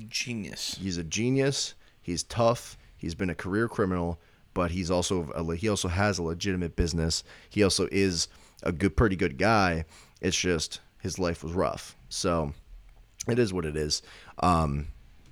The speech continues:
Speaker 2: but Dry Eye doesn't care. He just thinks he's the head honcho, and he's gonna,
Speaker 1: Mm-hmm.
Speaker 2: he's gonna take out everybody he wants, and yada, yada, yada. Um, and so you just kinda, so the whole movie's going on, basically, and you could just see, you know, he's just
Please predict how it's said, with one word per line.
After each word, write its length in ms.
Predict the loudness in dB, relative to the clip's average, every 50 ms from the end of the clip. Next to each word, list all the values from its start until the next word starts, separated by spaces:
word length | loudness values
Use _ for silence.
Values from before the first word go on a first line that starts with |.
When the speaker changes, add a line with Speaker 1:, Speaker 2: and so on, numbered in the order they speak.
| -20 -18 -12 -8 -6 -2 2
Speaker 2:
but 340 | 2 4 4 2 0 -2 -6 -10 -18 -18 -18 -18 -16 -16 -18 -18 -18 -18 -14 -10 -8
Dry 360 | -2 2 6 6 8 8 6
Eye 60 | 6 4
doesn't 220 | 2 -2 -4 -4
care. 300 | -2 0 2 2 2 0
He 120 | -2 -2 -4
just 220 | -4 -6 -6 -6
thinks 200 | -6 -6 -6 -4
he's 180 | -4 -4 -4 -2
the 80 | -2
head 160 | 0 0 0 0
honcho, 320 | 0 -2 -2 -2 -2 -2
and 80 | -2 0
he's 160 | 0 0 2
gonna, 160 | 2 2 4
Speaker 1:
Mm-hmm. 140 | 4 4 4
Speaker 2:
he's 200 | 2 2 0 0
gonna 160 | 0 0 -2
take 300 | -2 0 0 0 0 2
out 160 | 0 0 0 0
everybody 400 | 0 0 0 -2 -2 -2 -2 -2
he 160 | -2 -4 -4
wants, 380 | -2 -2 -2 -2 -2 -4 -6
and 160 | -6 -8 -8 -10 -12 -16 -20 -20 -20 -12 -4
yada, 240 | 0 0 2 2 2
yada, 220 | 2 2 2 2
yada. 420 | 2 2 4 2 2 0 -2 -4 -8 -12 -18 -20 -20 -20 -20 -12 -4 0
Um, 520 | 2 4 4 4 2 2 0 -2 -4 -6 -8 -12 -16 -18 -20 -20 -20 -20 -20 -20 -20 -18 -18 -18 -18 -18 -8 -4
and 180 | -2 -2 -2 0
so 140 | 0 0 0
you 140 | 0 0 -2
just 160 | -2 -4 -2
kinda, 180 | 0 0 0 -2
so 120 | -2 -4
the 100 | -4 -2
whole 140 | 0 0 2
movie's 280 | 2 0 0 -2 -2 -2
going 260 | -2 0 0 4 6
on, 160 | 6 6 6
basically, 320 | 6 4 2 2 0 -2 -2
and 100 | -2 -2
you 60 | -2
could 100 | -2 0
just 140 | 2 2 2
see, 140 | 2 2 2
you 120 | 2 2
know, 180 | 0 0 0 0
he's 220 | 0 -2 -4 -4
just 220 | -4 -6 -8 -8